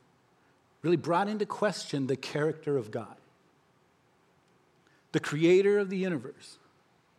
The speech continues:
the one that obviously they had relationship with, that had blessed them with life and with every need,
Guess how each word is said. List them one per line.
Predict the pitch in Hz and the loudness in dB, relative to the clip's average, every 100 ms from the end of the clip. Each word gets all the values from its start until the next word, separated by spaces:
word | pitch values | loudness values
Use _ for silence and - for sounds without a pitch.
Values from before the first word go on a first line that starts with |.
| _ - | _ 0
the | 175 | 4
one | 220 214 | 4 4
that | 190 - - - | 2 0 -14 0
obviously | 214 220 170 - 131 | 0 2 0 2 0
they | 147 214 | 2 2
had | 202 214 175 | 2 0 0
relationship | 156 156 208 - 135 - - - | 0 0 -2 -4 -6 -6 -6 -4
with, | 117 117 - - _ _ _ _ _ _ _ _ _ _ _ - | -6 -8 -12 -20 _ _ _ _ _ _ _ _ _ _ _ -2
that | - | 2
had | 180 143 101 | 2 0 -2
blessed | 143 196 202 - | 0 0 0 -2
them | 123 | -2
with | 113 98 101 | -2 -4 -2
life | 135 202 233 214 - - _ _ _ _ | 0 0 0 -6 -12 -18 _ _ _ _
and | - 135 | -4 -2
with | 127 - - | -2 -4 -4
every | 185 175 180 196 190 | -4 -4 -6 -4 -2
need, | 185 190 190 185 | -2 -2 -2 -4